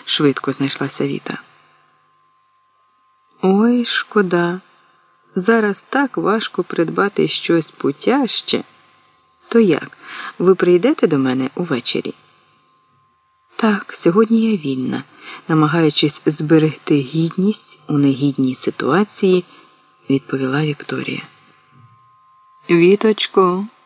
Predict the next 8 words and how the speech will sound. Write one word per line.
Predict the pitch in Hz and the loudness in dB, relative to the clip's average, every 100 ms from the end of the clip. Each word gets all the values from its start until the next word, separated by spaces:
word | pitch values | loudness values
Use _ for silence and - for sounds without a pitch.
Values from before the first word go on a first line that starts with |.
| _ - | _ -2
я | 214 196 202 | 4 6 4
хочу | - 269 285 | 0 -2 -2
зробити | 262 269 233 254 262 262 | -2 0 0 0 0 0
вам | 202 233 240 - - - - | 2 4 2 0 -14 -12 2
маленький | 233 262 196 170 185 202 - 240 - | 4 6 2 0 -2 -4 -4 -4 -2
подаруночок». | 247 247 247 151 131 127 127 - 117 - - _ _ _ _ _ _ _ - - - - | -2 0 -2 -2 -10 -10 -8 -10 -10 -16 -20 _ _ _ _ _ _ _ -20 -20 -8 -2
Елла | 160 147 143 | 0 2 0
Валентинівна | 143 143 135 - 208 220 214 202 | 2 2 2 2 4 4 2 0